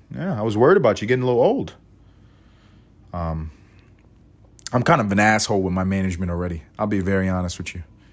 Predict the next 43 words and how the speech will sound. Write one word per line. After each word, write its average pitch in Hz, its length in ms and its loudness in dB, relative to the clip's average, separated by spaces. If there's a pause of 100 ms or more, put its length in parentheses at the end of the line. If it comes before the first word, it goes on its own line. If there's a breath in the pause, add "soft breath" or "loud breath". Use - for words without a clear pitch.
(500 soft breath)
I 113 80 -4
am 95 160 0
not 95 200 2
a 92 40 0
nice, 92 560 -2 (800 soft breath)
a - 20 -8
nice 90 260 -4
employee. 87 480 -4 (880 loud breath)
I'm 90 180 -12
kind 101 300 -4
of 98 60 -4
a 95 80 -4
dick. 85 480 -10 (120)
Kind 202 300 4
of 196 100 2
a 190 60 2
dick. 127 440 0 (600 loud breath)
It's - 100 -18
'cause, 185 100 6
like, 160 140 6
I 135 100 6
blame 117 480 2
these 117 160 0
people 139 480 0
who 127 200 2
are 101 60 4
stuck - 480 2 (140)
in 113 140 -4
the 101 80 -4
same 123 680 -4 (600 soft breath)
rat 110 280 4
race 110 240 0
that 98 120 0
I'm 101 300 0
stuck - 300 -8
in. 78 120 -14 (120)
It's - 120 -6
not 180 180 4
their 175 160 6
fault. - 400 -4 (140)
They 147 160 6
didn't 185 200 2
create 113 640 0